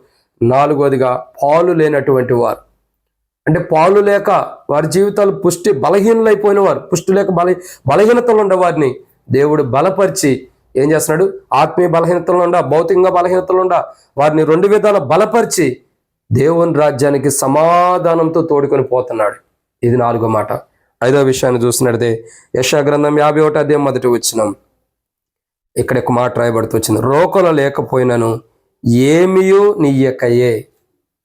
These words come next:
ఏమియు నీయకయే అంటే ఏమి లేనివారని అర్థం. ఏమి లేనివారు, ఏమి లేని నిస్సహాయ స్థితిలో ఉన్నటువంటి వారు. ఒక మాటలో చెప్పాలంటే ఉదయకాలం పడకల మీద నుంచి లేకుండానే ప్రభు యొక్క కృపావర్తన వింటున్న మన జీవితాల్లో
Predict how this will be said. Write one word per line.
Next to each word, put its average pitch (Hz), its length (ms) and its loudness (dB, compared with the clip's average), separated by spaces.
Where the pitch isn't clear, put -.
ఏమియు 160 420 2
నీయకయే 127 720 0
అంటే 147 320 -2
ఏమి 147 240 2
లేనివారని 127 560 0
అర్థం. 113 300 -6
ఏమి 196 240 2
లేనివారు, 175 520 -2
ఏమి 208 280 2
లేని 196 360 2
నిస్సహాయ 220 500 0
స్థితిలో 208 340 -2
ఉన్నటువంటి 180 400 0
వారు. 131 180 -2
ఒక 143 100 -2
మాటలో 180 280 0
చెప్పాలంటే 180 460 0
ఉదయకాలం 180 520 0
పడకల 180 300 2
మీద 185 120 2
నుంచి 180 220 0
లేకుండానే 175 380 2
ప్రభు 165 220 -2
యొక్క 190 160 0
కృపావర్తన 196 640 -2
వింటున్న 185 240 0
మన 170 200 0
జీవితాల్లో 196 580 -2